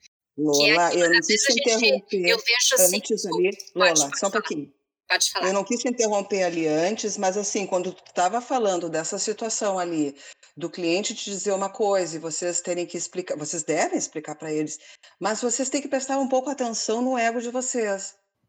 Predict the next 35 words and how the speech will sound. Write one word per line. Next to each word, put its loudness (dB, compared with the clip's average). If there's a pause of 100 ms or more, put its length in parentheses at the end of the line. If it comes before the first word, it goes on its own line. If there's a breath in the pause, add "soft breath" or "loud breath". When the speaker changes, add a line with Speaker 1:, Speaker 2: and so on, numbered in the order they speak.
(200)
Speaker 2:
Se -2
eu 2
Speaker 1:
Uhum. -6
Speaker 2:
tô 2
dize-, -2
eu, 4
cliente, 0
vamos, -2
vamos -2
inverter, -4
eu 0
sou -4
tua -4
cliente, -2
tô -4
te -8
dizendo -4
que -8
pra 0
mim 0 (1300)
essa 0
parede 2
é 2
linda, -2 (520)
tá 4
resolvido 0
o -14
problema, -2
gente, -6
porque -4
vocês -6
vão -2
discutir -2
Speaker 1:
Exato. -2
Speaker 2:
isso. -6